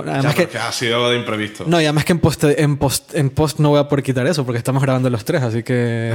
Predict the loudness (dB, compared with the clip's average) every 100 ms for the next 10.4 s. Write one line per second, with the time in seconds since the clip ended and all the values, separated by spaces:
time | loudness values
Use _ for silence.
0 | -2 -2 -2 -2 -2 -2 -2 -2 -4 -8
1 | -10 -8 -4 -2 -2 -2 -4 -4 0 0
2 | 0 -2 -4 -6 -10 -10 -6 -4 -2 0
3 | 0 0 0 -2 0 2 2 0 -2 -4
4 | -4 -4 -6 -2 -2 0 -2 -2 -4 -8
5 | -8 -2 2 4 4 4 2 2 2 2
6 | 2 4 2 0 -6 -18 -2 2 2 2
7 | 2 2 0 -10 -12 -10 -6 -2 -2 2
8 | 4 4 2 2 2 2 0 -4 -4 -6
9 | -6 -12 -20 -18 -16 -18 -18 -18 -18 -20
10 | _ 2 2